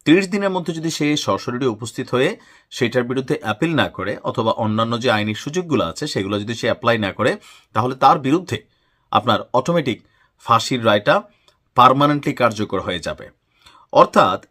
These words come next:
যখনই শেখ হাসিনা গ্রেপ্তার হবেন, for example সরকার ইন্টারপোলের মাধ্যমে তাকে দেশে আনার চেষ্টা করবেন বা already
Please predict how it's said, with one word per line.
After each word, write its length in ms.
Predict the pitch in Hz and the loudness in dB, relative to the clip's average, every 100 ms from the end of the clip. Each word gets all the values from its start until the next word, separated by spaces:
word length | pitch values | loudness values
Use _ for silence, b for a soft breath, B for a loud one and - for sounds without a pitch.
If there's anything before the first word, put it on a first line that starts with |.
| - | -12
যখনই 580 | 104 139 139 196 214 220 | 4 4 4 0 -2 -2
শেখ 280 | - - - | 0 -2 -2
হাসিনা 360 | 127 - 151 131 | -4 -2 -2 -2
গ্রেপ্তার 600 | - 113 113 _ 147 135 | -2 -2 -2 _ 6 6
হবেন, 340 | 107 85 71 _ | 0 -6 -10 _
for 120 | 117 | -2
example 680 | 117 107 120 127 135 123 113 | -2 4 4 4 0 -4 -4
সরকার 460 | 143 135 113 - 113 - | -2 0 0 2 0 0
ইন্টারপোলের 640 | 123 120 165 170 156 127 | -4 -2 -4 -2 0 0
মাধ্যমে 360 | 110 101 117 110 | 0 -2 -6 -6
তাকে 260 | 104 101 | -4 -6
দেশে 300 | 92 95 - | -4 -4 -2
আনার 220 | 110 101 95 b b b b | -2 0 -4 b b b b
চেষ্টা 360 | - 147 - 104 | 0 0 0 -4
করবেন 460 | 113 107 107 104 107 _ _ - | -2 0 2 2 0 _ _ 0
বা 180 | 107 - | 2 4
already 440 | 117 110 107 107 | 2 0 -2 -4